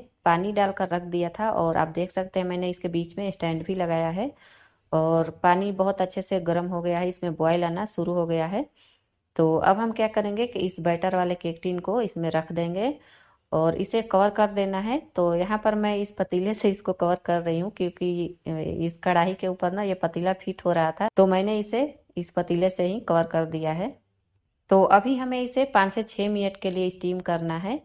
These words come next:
फ्लेम को मीडियम रखेंगे, हाई फ्लेम पर नहीं करना है, नहीं तो क्या होता है कि पानी बॉयल होकर बाहर निकलने लगता है। तो यहाँ पर इसे स्टीम होते हुए पाँच से छः मिनट हो गए हैं फ्रेंड्स और आप देख सकते हैं ये जो सूजी है ना, वो थोड़ा सा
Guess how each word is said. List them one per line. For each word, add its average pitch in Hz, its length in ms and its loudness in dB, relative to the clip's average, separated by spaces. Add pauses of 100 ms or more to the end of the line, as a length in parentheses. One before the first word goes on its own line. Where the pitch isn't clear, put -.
(760)
फ्लेम 196 240 6
को 240 140 0
मीडियम 208 360 0
रखेंगे, 196 580 -4
हाई 170 180 2
फ्लेम 170 240 -4
पर 170 140 -4
नहीं 165 200 -4
करना 175 300 -6
है, 208 100 -6
नहीं 202 200 -4
तो 185 140 -2
क्या 180 160 0
होता 175 200 0
है 170 60 -2
कि 175 140 -6
पानी 170 340 0
बॉयल 165 320 2
होकर 160 240 -4
बाहर 156 280 -2
निकलने 160 360 -6
लगता 156 320 -6
है। 202 200 -6 (880)
तो 175 120 6
यहाँ 190 240 2
पर 220 140 4
इसे 214 280 -2
स्टीम 196 260 -6
होते 190 220 -2
हुए 185 200 0
पाँच 175 240 -2
से 214 120 -4
छः 208 220 -6
मिनट 190 300 -6
हो 180 160 -2
गए 180 140 2
हैं 175 120 -4
फ्रेंड्स 202 380 -6
और 156 340 -2
आप 160 180 2
देख 175 240 -4
सकते 175 300 -8
हैं 175 100 -4
ये 170 120 -4
जो 175 140 -4
सूजी 175 380 -6
है 175 120 -2
ना, 202 200 -4
वो 185 140 -2
थोड़ा 165 280 2
सा 196 180 0